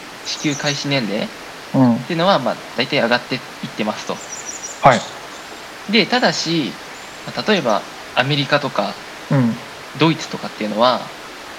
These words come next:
Speaker 1: 定年制度がありませんと。
Speaker 2: あ、そうなんだ。へえ。
Speaker 1: で、アメリカなんかは、
Speaker 2: うん。
Speaker 1: そういったもう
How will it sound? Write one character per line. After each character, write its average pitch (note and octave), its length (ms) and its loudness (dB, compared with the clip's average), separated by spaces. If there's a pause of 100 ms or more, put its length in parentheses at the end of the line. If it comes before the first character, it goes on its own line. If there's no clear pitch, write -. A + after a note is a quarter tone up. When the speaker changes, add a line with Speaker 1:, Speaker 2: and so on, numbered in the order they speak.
(460)
Speaker 1:
定 B3+ 180 6
年 A3+ 260 2
制 G#3 260 2
度 B2 100 0
が F2+ 140 0 (240)
あ A#2+ 60 2
り C3 60 4
ま C#3 120 6
せ C3 120 -4
ん F#2+ 40 -4
と。 F2+ 60 -10 (1120)
Speaker 2:
あ、 A2 60 4
そ - 120 6
う C3 40 10
な A2+ 60 2
ん - 20 -6
だ。 - 60 -8 (340)
へ A#2+ 1120 0
え。 - 40 4
Speaker 1:
で、 - 80 0
ア C#3+ 40 4
メ F3+ 120 4
リ A3+ 100 2
カ A#3+ 140 6
な A#3+ 120 6
ん A#3 80 2
か G#2+ 160 2
は、 G#2+ 280 4 (760)
Speaker 2:
う B3 40 6
ん。 A#3 40 8
Speaker 1:
そ G3+ 80 6
う G3+ 40 2
い - 20 0
っ - 20 -2
た - 220 0
も D#3 360 0
う A2 40 0